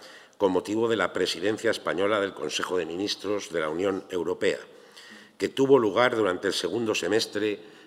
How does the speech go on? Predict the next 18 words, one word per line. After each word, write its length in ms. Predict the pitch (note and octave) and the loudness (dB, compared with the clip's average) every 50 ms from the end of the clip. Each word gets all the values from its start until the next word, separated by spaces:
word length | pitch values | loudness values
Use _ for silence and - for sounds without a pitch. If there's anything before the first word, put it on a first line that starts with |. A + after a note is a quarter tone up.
| - - | -16 -6
de 180 | D2+ F#2+ F#2+ | 0 0 0
dos 200 | F2 E2+ D#2 C#2+ | 2 0 -2 -2
mil 220 | D#2+ G2 G2 F2+ F2 | -2 -2 -2 0 2
veintitrés. 640 | F#2 E2+ E2 D#2+ D#2+ D2+ C#2+ B1 - - - - - - - - _ _ _ _ - - - - - - - - - - - - - _ - | 0 0 0 -2 -8 -8 -8 -10 -10 -10 -10 -12 -14 -16 -20 -20 _ _ _ _ -20 -20 -20 -20 -20 -20 -20 -20 -20 -20 -20 -20 -12 _ 2
También 340 | G2+ G2 G#2 A2+ C3 C3+ C3 | 2 4 4 4 4 4 4
en 120 | B2 B2 | 4 2
esta 240 | A#2+ - - A#2+ A2 | 2 2 2 2 2
primera 280 | A2 A2 A#2 A2 G#2 | 2 2 4 4 4
mitad 260 | G#2+ G#2 F#2+ - G#2 F#2+ | 4 2 0 0 0 0
de 60 | F#2 | 0
legislatura 540 | F2+ - - F#2 F2 F#2+ - - B2 B2 B2 | 0 0 -2 0 0 0 0 0 2 2 2
hemos 220 | A#2 A#2 G#2+ - | 2 2 0 -2
establecido 580 | G2 - - G2+ F#2 F#2 F2+ - B2 A#2 A#2+ B2+ | -2 -2 -2 -2 0 -2 -2 -2 -2 0 0 0
un 140 | A2+ G#2 G#2 | 0 2 2
marco 260 | A2 G#2+ G2 - F#2+ | 2 2 2 2 -2
estable 380 | F2+ - - G#2 G2 F2+ F2 E2+ | -2 -2 0 0 0 0 0 -2
de 140 | E2 E2 - | -2 -2 -2
colaboración 760 | - G#2+ G2 F2+ F2 F2+ E2+ - - B2+ C3 C3+ C#3 C#3 | 0 0 2 2 0 -2 -2 -2 -2 -2 0 0 -2 -6